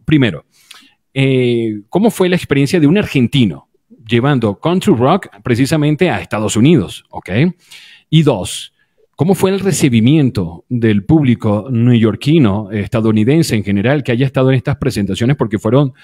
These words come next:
durante tres años consecutivos y en varias escenas en que, en la que incluso involucraste músicos locales, ¿no?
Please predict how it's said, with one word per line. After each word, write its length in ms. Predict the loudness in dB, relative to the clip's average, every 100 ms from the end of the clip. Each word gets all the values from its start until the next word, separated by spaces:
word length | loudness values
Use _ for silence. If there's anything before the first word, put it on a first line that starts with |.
| _
durante 320 | -4 -2 -2
tres 240 | -2 -4 0
años 240 | 0 0
consecutivos 800 | 0 -2 -4 -2 0 2 2 0 _ -20 -16
y 100 | -2
en 80 | 0
varias 240 | 2 0 -2
escenas 420 | -2 0 0 0
en 100 | -4
que, 320 | -2 0 -2 -2
en 140 | -2 0
la 80 |
que 120 | -2 -2
incluso 480 | 0 0 2 0 2
involucraste 600 | 0 0 -2 -2 -2 -4 0
músicos 580 | 0 0 0 0 -2 -6 _ _
locales, 640 | 0 0 0 -4 -2 -4 -2
¿no? 300 | 0 0